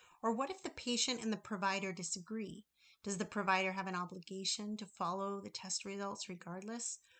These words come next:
or does the provider need to reach an agreement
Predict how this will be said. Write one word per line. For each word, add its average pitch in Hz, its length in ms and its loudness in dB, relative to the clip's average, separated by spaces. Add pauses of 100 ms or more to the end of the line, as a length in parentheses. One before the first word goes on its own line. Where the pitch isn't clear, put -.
(180)
or 202 100 2
does 190 120 2
the 196 100 -4
provider 190 560 -2
need 185 300 -2
to 180 120 -6
reach 185 380 -4
an 180 80 -2
agreement 202 640 -6